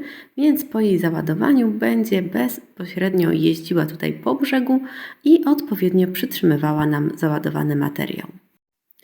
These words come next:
Teraz wyładuję matę i powtórzymy to samo zadanie,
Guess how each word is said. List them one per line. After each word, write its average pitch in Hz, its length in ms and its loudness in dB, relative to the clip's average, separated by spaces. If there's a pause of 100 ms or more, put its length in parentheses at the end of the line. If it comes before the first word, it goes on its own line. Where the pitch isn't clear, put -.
(440)
Teraz 180 280 -2
wyładuję 175 520 0
matę - 420 0 (220)
i 403 180 2
powtórzymy 190 560 0
to 160 160 -2
samo 262 340 4
zadanie, 226 480 -2